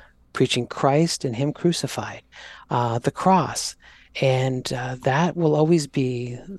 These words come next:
the divisive force in the church, is there's going to be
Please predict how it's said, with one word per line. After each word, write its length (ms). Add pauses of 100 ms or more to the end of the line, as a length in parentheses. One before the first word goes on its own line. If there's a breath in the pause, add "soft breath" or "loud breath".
(240)
the 120
divisive 800 (320 soft breath)
force 520
in 80
the 100
church, 460
is 160
there's 280
going 220
to 80
be 320